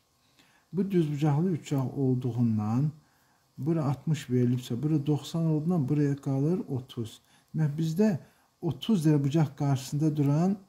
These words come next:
katet var. Onda altmış dərə bucaq qarşısında katet ondan kökdə üç dəfə böyükdür. Yəni üç kökdə üç o. Bizdən də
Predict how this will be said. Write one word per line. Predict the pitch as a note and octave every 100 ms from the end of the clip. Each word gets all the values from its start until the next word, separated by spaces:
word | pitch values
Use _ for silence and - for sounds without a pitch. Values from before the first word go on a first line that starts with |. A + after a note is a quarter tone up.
| _ _ _ -
katet | D3 B2 B2 G#2+ - G#2+
var. | G#2 A2 _ _ _
Onda | E3+ D#3 E3 D#3
altmış | - F#3+ -
dərə | D#3+ D3+
bucaq | D#3 D3
qarşısında | D3+ C#3+ -
katet | F3+ F3+ D#3
ondan | D3 C#3+ C3+
kökdə | C#3+ C3 D#3+ E3+
üç | -
dəfə | C3 C3 E3 D3+
böyükdür. | B2 A#2+ A2 C#3
Yəni | C3 A#2+
üç | F#3+ F#3 - - _ _ _ -
kökdə | C3+ B2+ C#3 C3
üç | B2+ B2+
o. |
Bizdən | B2+ C#3+ D#3+ E3+ C3
də | C#3+